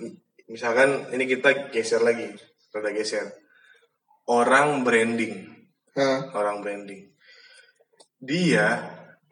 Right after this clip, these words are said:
Speaker 1: bisa ngejagoin, ngebentuk branding suatu brand orang.
Speaker 2: Mm-mm.
Speaker 1: Dan brand-brand orang sukses tuh di branding,
Speaker 2: Iya.
Speaker 1: dibantu brand sama dia.
Speaker 2: Iya.
Speaker 1: Kan sama aja kayak, "Ira,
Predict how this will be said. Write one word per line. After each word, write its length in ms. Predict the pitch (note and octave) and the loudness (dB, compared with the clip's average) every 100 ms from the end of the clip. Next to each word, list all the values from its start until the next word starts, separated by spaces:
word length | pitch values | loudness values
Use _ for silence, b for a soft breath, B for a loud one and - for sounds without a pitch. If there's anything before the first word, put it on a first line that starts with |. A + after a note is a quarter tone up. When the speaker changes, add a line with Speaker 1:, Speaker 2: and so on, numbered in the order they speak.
| _ _ | _ _
Speaker 1:
bisa 400 | A#2+ A2+ D3+ D#3 | -10 -4 -2 0
ngejagoin, 1120 | B2+ A#2+ A2+ A2 A2+ A2+ D3 E3 - - - | 0 0 0 2 2 4 0 -4 -8 -14 -10
ngebentuk 500 | A2+ A2+ A#2 D3 - | -8 -6 -4 -4 -4
branding 460 | A2+ A2 A2+ C#3 | -2 -2 -2 -4
suatu 480 | D3+ A#2 A2 - C3+ | -4 -2 -2 -2 -6
brand 320 | A#2 A2+ G#2+ - | 0 0 0 4
orang. 400 | C3+ C#3+ - - | 4 6 2 0
Speaker 2:
Mm-mm. 320 | C#3+ C#3+ F3 - - _ _ _ b b _ _ _ _ | 0 2 0 0 -12 _ _ _ b b _ _ _ _
Speaker 1:
Dan 400 | A#2 A2+ A#2 - - - - | -6 -6 -6 -16 -20 -20 -16
brand-brand 460 | B2 B2 A#2+ A#2+ - | -4 0 2 2 2
orang 260 | C#3 F#3 | 4 2
sukses 340 | E3+ F3+ G3+ F#3+ | 2 -2 -2 -2
tuh 140 | F#3 | 0
di 80 | C3 | 0
branding, 480 | A2+ A2+ A2+ A2+ A2+ | 0 0 0 -4 -2
Speaker 2:
Iya. 380 | A#2 C#3+ C#3 A2+ | 6 8 8 6
Speaker 1:
dibantu 240 | A2 A2+ | 0 -2
brand 180 | A2+ A2 | -2 -2
sama 180 | A2 G#2+ | -2 -4
dia. 200 | A2 A2 | -4 6
Speaker 2:
Iya. 240 | C#3+ C#3 - - _ _ _ _ _ _ _ _ _ _ _ _ _ _ _ _ _ | 8 8 4 -6 _ _ _ _ _ _ _ _ _ _ _ _ _ _ _ _ _
Speaker 1:
Kan 160 | D#3+ E3+ | 2 4
sama 200 | E3 D3 | 4 6
aja 140 | E3 D3+ | 6 6
kayak, 260 | A#2 G#2+ - - - - | 4 2 -2 -14 -18 -6
"Ira, 200 | B2+ | 2